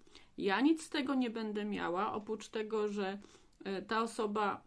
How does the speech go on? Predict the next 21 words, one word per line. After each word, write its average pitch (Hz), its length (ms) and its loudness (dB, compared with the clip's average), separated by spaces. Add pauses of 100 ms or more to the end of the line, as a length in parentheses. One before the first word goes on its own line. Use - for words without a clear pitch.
(240)
<clears throat> 214 380 8
być 240 160 2
może 233 300 0
ten 208 220 -2
błąd 233 300 -2
naprawi 226 560 -2
i - 20 -2
już 196 180 -2
nie 196 120 -2
będzie 240 280 0
tego 185 280 -4
pisała 185 440 -6
w - 60 -12
ten 180 180 -6
sposób, 196 580 -6
oczywiście, - 640 -8
okej, - 400 -6
to 185 120 -10
może 185 220 -6
tak - 200 -8
być, - 340 -8